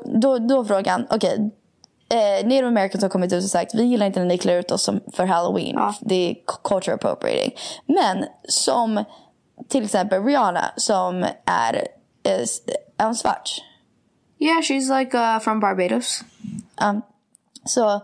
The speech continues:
Speaker 1: Rihanna till exempel, du vill klä ut dig som Rihanna. Såklart, du vill inte, du klär inte ut dig som en svart person, du klär ut dig som Rihanna.
Speaker 2: Ja.
Speaker 1: Så om jag, jag, okej, jag kan inte klä ut mig som en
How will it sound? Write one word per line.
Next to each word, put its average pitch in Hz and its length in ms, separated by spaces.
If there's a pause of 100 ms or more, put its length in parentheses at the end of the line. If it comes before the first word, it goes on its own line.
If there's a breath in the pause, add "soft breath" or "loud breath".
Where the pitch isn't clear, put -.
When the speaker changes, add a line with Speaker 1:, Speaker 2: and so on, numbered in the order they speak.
(280 loud breath)
Speaker 1:
Rihanna 226 480
till - 220
exempel, - 380 (240 loud breath)
du 269 200
vill 254 120
klä 196 240
ut 190 220
dig 180 140
som 190 240
Rihanna. 190 540 (180 loud breath)
Såklart, 240 440
du 226 100
vill 214 220
inte, 202 200
du 220 220
klär 262 180
inte 233 180
ut 240 120
dig 185 120
som 190 160
en 175 80
svart - 380
person, 196 380
du 190 100
klär 185 220
ut 180 80
dig 185 100
som 180 200 (100)
Rihanna. 208 540 (120)
Speaker 2:
Ja. 202 100 (180)
Speaker 1:
Så - 180
om 240 200
jag, 277 420 (500)
jag, 262 160
okej, 190 320
jag 208 120
kan 226 120
inte 214 180
klä 196 220
ut 185 100
mig 180 160
som 175 300
en 175 320